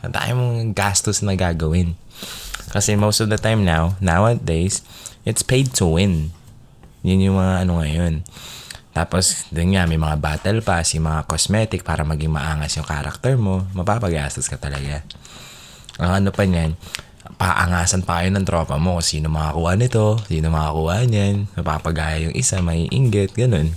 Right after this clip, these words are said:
Yun yung mangyayari. <clears throat> Like, that's, like, the cons of, uh, yun yung parang negative or bad side ng, ano, gaming. You're gonna spend a lot of money.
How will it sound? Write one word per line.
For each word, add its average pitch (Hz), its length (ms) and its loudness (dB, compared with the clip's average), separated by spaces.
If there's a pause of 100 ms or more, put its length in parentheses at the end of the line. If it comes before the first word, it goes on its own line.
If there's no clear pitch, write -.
(160)
Yun 156 240 2
yung 131 80 4
mangyayari. 85 560 0 (1040)
<clears throat> 117 220 6 (1000)
Like, 90 240 0
that's, - 400 -2
like, 90 220 -2
the 90 100 0
cons 95 640 0
of, 80 240 -2
uh, 73 340 -2
yun 87 240 0
yung 90 80 -2
parang 82 400 -2 (380)
negative 82 480 -2
or 76 100 -2
bad 76 300 -2
side 73 320 -4
ng, - 20 -4
ano, 64 380 -4 (180)
gaming. 73 380 -2
You're 78 240 -2
gonna 92 180 2
spend 76 300 -2
a 69 80 -4
lot 76 340 0
of 85 140 0
money. 85 400 0